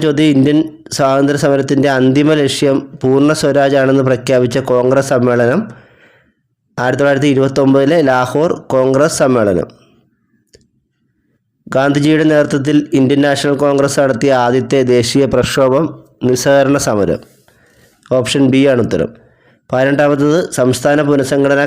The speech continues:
കമ്മീഷനിലെ മലയാളിയായ അംഗം. ഓപ്ഷൻ ഡി കെ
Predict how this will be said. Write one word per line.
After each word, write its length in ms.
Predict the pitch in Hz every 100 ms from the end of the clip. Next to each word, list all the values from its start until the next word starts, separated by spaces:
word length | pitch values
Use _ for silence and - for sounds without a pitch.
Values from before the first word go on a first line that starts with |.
| 139
കമ്മീഷനിലെ 600 | 135 135 131 139 135 143 - -
മലയാളിയായ 640 | 123 131 135 139 147 139 135
അംഗം. 260 | 123 123 151 156 127
ഓപ്ഷൻ 260 | 120 117 143 135
ഡി 80 | 151 160 - - _ _ _ _ _ _
കെ 100 | 135